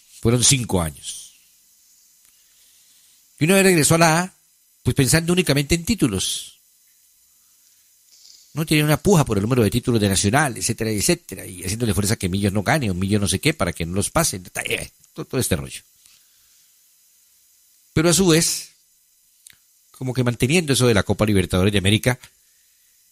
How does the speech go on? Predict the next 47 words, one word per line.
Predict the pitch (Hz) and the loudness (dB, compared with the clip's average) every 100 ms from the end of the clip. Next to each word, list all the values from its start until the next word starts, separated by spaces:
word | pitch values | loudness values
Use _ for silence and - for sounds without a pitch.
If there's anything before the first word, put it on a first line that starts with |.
| _ _ _ - | _ _ _ -6
que | 98 98 - | 0 0 0
cuatro | 123 135 143 139 | 0 2 2 2
veces | 127 131 | 4 4
fue | 127 | 2
fru-, | 131 143 - | 2 -2 -2
fue | - 117 | -2 2
frustración, | 139 135 151 143 143 143 | 4 4 4 4 2 2
fue | - 98 | 0 0
frustración, | 110 127 139 139 123 | 2 2 2 4 2
hace | 107 | 0
cu-, | 120 104 | -2 -2
eh, | 90 85 76 | 0 -2 -6
en | 107 | -4
cuatro | 110 135 | -2 0
oportunidades | 127 120 120 113 120 | -2 -2 0 2 2
se | 110 | 0
convirtió | 92 90 104 | -2 -2 0
en | |
frustración, | 123 120 139 135 139 - _ _ _ _ _ _ _ _ _ _ _ _ _ _ _ _ _ | -2 0 0 0 -2 -10 _ _ _ _ _ _ _ _ _ _ _ _ _ _ _ _ _
y | 101 95 | 0 2
en | 98 | 2
esta | - | 0
oportunidad | 120 113 - 85 82 - | 0 -2 -2 0 0 0
pues | 98 | 0
no | 104 | 0
llega | 101 98 | 2 2
ni | 95 | 2
a | |
ilusión, | 76 67 - 117 135 - _ _ _ _ _ _ _ _ | 0 -2 -2 -2 -2 -10 _ _ _ _ _ _ _ _
porque | 73 80 | -10 -6
con | 73 | -6
la | 71 | -6
pobreza | 73 80 113 | -4 0 2
del | 113 | 2
fútbol | 95 131 | 2 2
colombiano | 120 80 85 | 2 0 0
internacionalmente, | 113 90 82 82 95 101 | 0 -2 -2 -2 -2 -2
¿quién | 107 101 | -2 -2
va | |
a | |
andar | 101 104 | -2 -2
pensando | 104 92 98 98 | -2 -2 -2 -2
en | |
finales | 87 80 92 | -2 -2 -4
de | 95 | -4
Copa | - | -2
Libertadores? | 95 78 - 82 147 - - | 0 -2 -4 -4 -4 -6 -20